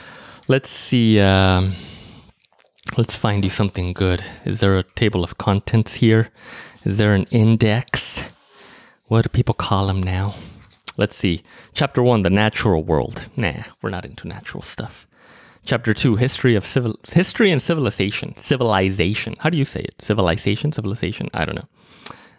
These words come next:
Uh, number three, business and commerce. Number four, arts, entertainment, and culture. I feel like that fits the podcast. Uh, let's see. Number five, sports, games, and adventure. Nobody likes sports.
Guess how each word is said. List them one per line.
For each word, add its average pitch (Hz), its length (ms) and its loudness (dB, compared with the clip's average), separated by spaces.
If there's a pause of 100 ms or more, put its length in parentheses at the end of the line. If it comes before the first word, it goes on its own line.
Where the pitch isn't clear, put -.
Uh, 92 240 0
number 95 220 -2
three, 139 260 0
business - 460 -2
and 107 140 -2
commerce. 156 640 0
Number 104 180 0
four, 143 320 2
arts, 120 300 0
entertainment, 123 440 0
and 92 100 -2
culture. 117 640 0 (640)
I 165 80 2
feel 165 160 0
like 117 160 0
that 101 200 0
fits - 300 -4
the - 100 -2
podcast. - 800 -4
Uh, 95 200 0
let's 95 200 -4
see. 95 540 -4 (160)
Number 101 180 0
five, 131 260 -2
sports, - 420 0
games, 147 280 -2
and 147 80 2
adventure. - 540 -2 (100)
Nobody 120 220 -4
likes - 180 -8
sports. - 400 -12